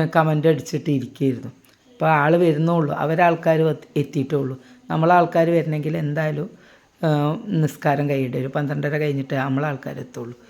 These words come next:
സ്വന്തക്കാരൊക്കെ ഉണ്ട്, അല്ലാതെ പുറമേ നിന്ന് വിളിച്ചവരൊക്കെ. അപ്പത്തിനേക്ക്, ഏ, പെണ്ണിൻ്റെ വീട്ടിലുള്ളവർക്കൊക്കെ ഉള്ള ഫുഡ്, ഏ, പിന്നെ കഴിക്കൽ കഴിഞ്ഞിട്ടുണ്ട്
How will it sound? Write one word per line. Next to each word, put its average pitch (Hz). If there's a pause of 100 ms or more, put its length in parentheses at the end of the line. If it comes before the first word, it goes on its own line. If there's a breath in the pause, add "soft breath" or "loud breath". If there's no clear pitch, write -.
(220 loud breath)
സ്വന്തക്കാരൊക്കെ 240
ഉണ്ട്, 226 (100)
അല്ലാതെ 175 (180)
പുറമേ 185
നിന്ന് 190
വിളിച്ചവരൊക്കെ. 156 (340 soft breath)
അപ്പത്തിനേക്ക്, 180 (320)
ഏ, 170 (360)
പെണ്ണിൻ്റെ 165
വീട്ടിലുള്ളവർക്കൊക്കെ 156
ഉള്ള 147 (500 loud breath)
ഫുഡ്, 156 (400)
ഏ, 151 (240)
പിന്നെ 135 (580)
കഴിക്കൽ 147
കഴിഞ്ഞിട്ടുണ്ട് 117